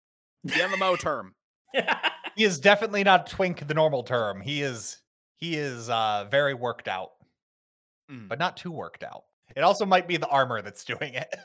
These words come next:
Speaker 1: It probably the
Speaker 2: Oh,
Speaker 1: armor,
Speaker 2: almost
Speaker 1: but
Speaker 2: surely. Yeah,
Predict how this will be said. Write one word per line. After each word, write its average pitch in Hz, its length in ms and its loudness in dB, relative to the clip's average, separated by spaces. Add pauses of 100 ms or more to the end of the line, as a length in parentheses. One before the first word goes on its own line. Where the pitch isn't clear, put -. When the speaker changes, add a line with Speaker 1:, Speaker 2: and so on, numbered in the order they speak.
(120)
Speaker 1:
It 151 160 -12
probably 160 400 -4
the 107 220 -18
Speaker 2:
Oh, 185 180 6
Speaker 1:
armor, - 40 -2
Speaker 2:
almost 170 400 4
Speaker 1:
but - 40 -10
Speaker 2:
surely. 123 400 -4 (240)
Yeah, 170 380 4